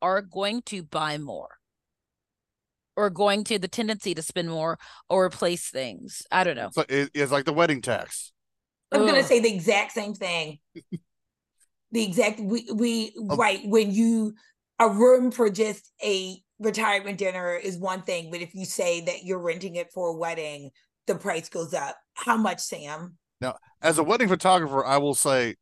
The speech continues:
Speaker 2: I'm not completely opposed to this,
Speaker 3: Mm.
Speaker 2: 'cause I've dealt with,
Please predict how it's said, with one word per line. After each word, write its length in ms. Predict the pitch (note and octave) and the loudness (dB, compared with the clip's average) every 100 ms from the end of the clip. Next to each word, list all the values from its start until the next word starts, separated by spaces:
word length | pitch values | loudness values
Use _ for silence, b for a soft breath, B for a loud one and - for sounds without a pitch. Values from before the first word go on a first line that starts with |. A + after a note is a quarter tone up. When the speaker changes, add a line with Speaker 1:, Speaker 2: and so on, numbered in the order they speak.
| - | -6
Speaker 2:
I'm 220 | B2+ C3 | -6 0
not 260 | C3+ C3+ - _ - | 2 2 0 _ -10
completely 560 | C#3+ A#2+ - C#3+ B2 | -10 -10 -4 -4 -2
opposed 400 | A#2+ A#2+ A#2+ C#3 | -4 -2 -4 -4
to 80 | D#3 | -4
this, 400 | C#3+ E3+ D#3+ - _ _ | 0 0 -2 -6 _ _
Speaker 3:
Mm. 140 | G3 C3+ | -8 -8
Speaker 2:
'cause 120 | G#2 | -4
I've 200 | G#2+ F#2 | -4 0
dealt 280 | C3+ C#3+ C#3 | 2 2 2
with, 200 | C3+ | -6